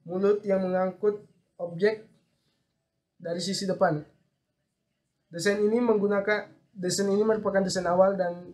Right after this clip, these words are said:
masih membutuhkan, eh, pembenahan tentunya. Color sensor dan ultrasonic sensor kami tempatkan di depan.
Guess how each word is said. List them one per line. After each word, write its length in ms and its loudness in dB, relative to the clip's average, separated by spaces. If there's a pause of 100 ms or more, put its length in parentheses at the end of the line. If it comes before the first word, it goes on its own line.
(140)
masih 320 -4
membutuhkan, 720 -2
eh, 320 -2
pembenahan 800 -2
tentunya. 400 -4 (640)
Color 220 0
sensor 340 2
dan 240 2
ultrasonic 800 -2
sensor 340 -2
kami 240 -2
tempatkan 400 0
di 80 -4
depan. 400 0